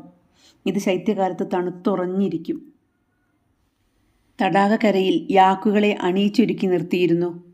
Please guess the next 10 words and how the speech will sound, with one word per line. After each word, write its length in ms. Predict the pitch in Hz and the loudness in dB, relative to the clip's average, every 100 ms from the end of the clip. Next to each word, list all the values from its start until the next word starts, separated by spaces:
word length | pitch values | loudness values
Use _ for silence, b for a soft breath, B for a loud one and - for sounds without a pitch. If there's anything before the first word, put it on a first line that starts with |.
| b b b b - | b b b b -2
ടൂറിസ്റ്റുകളായി 600 | 202 208 - 233 233 233 | 0 2 2 4 4 4
വന്നവർ 480 | 220 180 185 185 175 170 - _ - | 2 0 -2 -2 -4 -8 -18 _ -6
തങ്ങളുടെ 320 | 185 190 196 | -4 -2 -2
കുട്ടികളെ 560 | 208 165 190 185 185 - | -4 -4 -2 -2 -2 -4
റ-, 280 | 175 165 - | -2 -2 0
യാക്കിന്റെ 420 | 180 180 202 202 | -2 -2 -2 -4
പുറത്തിരുത്തി 580 | - 170 170 175 165 180 | -4 -8 -6 -6 -6 -8
സവാരി 420 | 180 160 170 180 | -8 -8 -6 -8
ചെയ്യിക്കുന്നത് 540 | 190 165 160 165 170 170 | -4 -4 -4 -6 -6 -6
കണ്ടു. 240 | 170 | -6